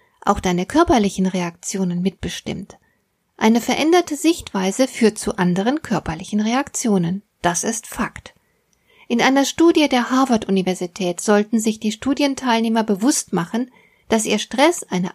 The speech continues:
ausgesprochen hilfreiche Reaktion des Körpers war. Denn Stress ermöglicht uns schnellere Reaktionen. Er sorgt dafür, dass das Gehirn besser mit Sauerstoff versorgt wird und steigert unsere Leistungsfähigkeit.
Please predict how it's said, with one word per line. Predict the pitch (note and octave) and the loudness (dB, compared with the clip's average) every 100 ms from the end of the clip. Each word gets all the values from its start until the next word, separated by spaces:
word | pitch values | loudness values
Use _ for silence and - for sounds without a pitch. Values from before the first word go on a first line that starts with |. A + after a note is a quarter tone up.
| - | 0
ausgesprochen | C#4 D#4 - D4 - A#3 A3+ | 2 4 0 -10 -6 -4 -4
hilfreiche | G#3+ G#3+ G#3 - E3+ E3+ G3 | -2 0 0 0 -4 -4 -4
Reaktion | F#3+ F3 F3 - F#3+ F3+ | -2 -2 -2 -4 -2 -2
des | - | -4
Körpers | - F3+ E3+ E3+ - | -2 -2 -2 -6 -4
war. | E3+ F#3+ _ _ _ _ _ _ | -6 -8 _ _ _ _ _ _
Denn | A3 G#3+ | 0 0
Stress | - A#3+ D4+ - | 0 0 0 0
ermöglicht | A3+ A3 A3+ A3+ A#3+ - | 0 2 2 0 -6 -6
uns | A3+ A3+ - | -6 -6 -2
schnellere | A3 A3 A#3 A#3 | 2 4 4 2
Reaktionen. | A3 G#3+ G3+ - - A3 G#3+ G3 F3 - _ _ _ | 0 0 0 -4 -2 2 4 2 -2 -8 _ _ _
Er | A3 B3 | 0 2
sorgt | C4+ C#4 - | 0 -2 -4
dafür, | F#3+ - G#3+ A#3+ - _ - | -8 -2 0 0 -2 _ -6
dass | G#3+ | -4
das | G#3+ G#3 | -2 -4
Gehirn | - G#3+ C4 D4 | -2 2 2 2
besser | C4+ A3 A3 | 0 -2 0
mit | G#3 G#3 | -2 -2
Sauerstoff | B3+ D4+ C4+ - F3+ | 2 2 2 0 -8
versorgt | - F3 E3+ D#3+ - A3 | -6 -8 -6 -8 -8 -4
wird | C4+ - - _ _ _ _ | -4 -6 -20 _ _ _ _
und | - F4 | 2 4
steigert | F#4 C#4 C4 B3+ B3 | 4 0 0 2 -2
unsere | - A3+ A3 | 0 -2 0
Leistungsfähigkeit. | G#3 F3 F3 F3 F3 - F3 F3+ - - - - - | -2 -2 -4 -6 -6 -6 -10 -12 -14 -14 -12 -12 -16